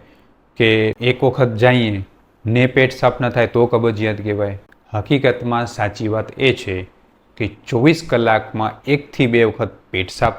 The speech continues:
થવું જોઈએ અને જેમ સાપ લસરીને દરમાંથી બહાર આવી જાય છે એકસાથે, એવી જ રીતે મળ ગુદમાર્ગમાંથી એકસાથે બહાર આવી જાય સરળતાથી અને હાશકારો થાય ને પેટ એકદમ હળવું થઈ જાય,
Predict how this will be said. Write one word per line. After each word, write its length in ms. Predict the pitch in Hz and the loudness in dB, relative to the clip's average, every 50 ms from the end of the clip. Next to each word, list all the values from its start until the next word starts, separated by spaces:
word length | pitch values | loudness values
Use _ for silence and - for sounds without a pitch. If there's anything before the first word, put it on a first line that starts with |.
| - | -8
થવું 260 | - 123 117 117 120 | -6 -4 0 0 0
જોઈએ 320 | 110 110 117 120 120 120 123 120 - _ _ - - - | 0 0 -2 -2 -2 -4 -6 -8 -12 _ _ -14 -6 -2
અને 340 | 127 123 117 98 87 85 82 - - 95 | 0 0 2 0 -2 -4 -8 -12 -10 -10
જેમ 260 | 90 90 117 113 113 107 | -4 0 0 0 0 -2
સાપ 340 | - - - 123 127 127 - - - - - - 117 | -4 0 2 2 2 2 0 -4 -16 -20 -20 -16 -10
લસરીને 580 | 110 107 107 110 107 - - 143 139 139 139 123 | -4 0 2 2 0 0 0 0 2 4 4 4
દરમાંથી 520 | 110 113 117 123 123 120 123 123 - 123 | 4 4 2 2 2 2 0 0 0 -2
બહાર 300 | 110 101 101 113 127 127 | 0 2 2 2 4 4
આવી 200 | 127 143 156 156 | 4 4 4 2
જાય 180 | 127 120 110 107 | 2 2 2 2
છે 120 | 101 110 | 2 0
એકસાથે, 480 | 107 107 - - - 101 95 98 - 107 | -2 -2 -2 -2 0 0 0 0 -4 -8
એવી 320 | - - 117 131 147 147 | -6 -2 2 4 4 4
જ 80 | 127 113 | 4 4
રીતે 360 | 110 113 104 - - 110 107 | 0 -2 -2 -2 -2 -2 -2
મળ 360 | 101 98 98 104 120 120 104 95 95 - - _ _ _ _ _ _ - | 0 0 0 2 2 2 2 0 -4 -6 -16 _ _ _ _ _ _ -4
ગુદમાર્ગમાંથી 840 | 104 110 127 131 139 139 139 139 135 123 120 123 123 120 - - | 2 2 4 4 4 4 4 4 2 2 -2 -2 -2 -2 -4 -6
એકસાથે 640 | 113 - - 156 156 - - - 131 120 - - 113 | -4 0 2 2 0 0 0 0 0 0 0 0 -2
બહાર 260 | 107 104 107 110 107 | 0 2 2 4 4
આવી 220 | 110 127 147 143 | 4 4 4 2
જાય 180 | 120 110 104 101 | 2 0 0 -2
સરળતાથી 800 | 92 - 120 107 110 104 98 95 101 98 95 - - 101 101 - - - - - - - - | -2 -2 -2 0 0 0 -2 -2 -2 -4 -4 -4 -6 -8 -8 -8 -10 -20 -20 -20 -20 -14 -8
અને 200 | - 101 101 90 85 - - - | -6 -6 -6 -6 -8 -10 -8 -2
હાશકારો 640 | 110 117 135 139 139 - - - 123 123 123 117 | 0 2 0 0 -2 -4 -2 0 2 4 2 2
થાય 200 | 104 - 123 117 | 0 0 -2 -2
ને 100 | 110 107 | -2 -2
પેટ 280 | 101 - - 117 110 117 | -4 -4 -4 -2 0 0
એકદમ 320 | 123 127 117 127 117 107 | -2 -2 -2 -4 -4 -4
હળવું 380 | 95 101 113 123 131 139 143 139 | -4 -4 -2 0 2 2 2 2
થઈ 200 | - 147 143 135 | 2 2 2 4
જાય, 260 | 113 113 101 98 95 | 4 2 2 0 0